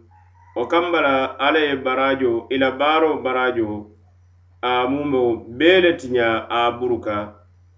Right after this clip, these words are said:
ite joo soto la je, ite nafa soto la je abadan. Wala ko dhalik, wo de ka kafirolu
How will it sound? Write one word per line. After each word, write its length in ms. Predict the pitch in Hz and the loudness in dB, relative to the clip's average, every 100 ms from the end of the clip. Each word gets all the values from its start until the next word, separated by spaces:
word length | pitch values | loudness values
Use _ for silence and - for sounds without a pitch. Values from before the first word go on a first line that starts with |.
| _ _ - | _ _ -2
ite 320 | 123 123 117 | 0 2 0
joo 180 | 135 147 | -2 -4
soto 220 | 147 123 | -4 -6
la 140 | 117 | -4
je, 500 | 110 107 101 98 - - | -4 -4 -4 -6 -10 -8
ite 240 | 113 110 | -4 -2
nafa 360 | 110 - 117 113 | -2 -2 -4 -6
soto 240 | 104 95 | -10 -12
la 80 | 95 | -10
je 120 | 92 | -10
abadan. 360 | - 82 82 - _ _ _ _ _ _ _ _ _ _ _ _ _ _ _ _ | -10 -14 -16 -20 _ _ _ _ _ _ _ _ _ _ _ _ _ _ _ _
Wala 260 | 139 180 190 | 6 6 6
ko 100 | 190 | 2
dhalik, 640 | 165 180 165 147 - - - - _ _ _ _ _ _ _ _ _ | 6 6 6 2 -4 -14 -20 -20 _ _ _ _ _ _ _ _ _
wo 240 | 117 147 175 | 2 6 8
de 120 | 170 139 - - | 6 2 -6 -20
ka 460 | - 143 123 - - - - _ | 0 4 4 2 -8 -20 -20 _
kafirolu 880 | 139 160 175 175 175 147 123 123 | 2 4 4 2 2 4 2 -2